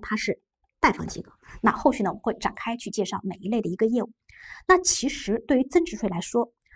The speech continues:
除了应交增值税，它是属于一个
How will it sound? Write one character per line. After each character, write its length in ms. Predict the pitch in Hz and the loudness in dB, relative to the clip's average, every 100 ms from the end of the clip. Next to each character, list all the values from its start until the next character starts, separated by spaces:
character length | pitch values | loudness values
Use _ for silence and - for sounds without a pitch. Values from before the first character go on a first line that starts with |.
| _ | _
除 320 | - - 190 277 | -6 2 6 8
了 180 | 277 - | 8 6
应 180 | 330 339 | 4 4
交 200 | 311 285 | 2 2
增 160 | 285 | 0
值 100 | 277 | -2
税， 200 | - 220 - _ | -2 -6 -6 _
它 240 | - 240 240 | -4 0 2
是 140 | 220 | 0
属 200 | - 180 | -2 -2
于 80 | 190 | -2
一 60 | |
个 140 | 202 | -2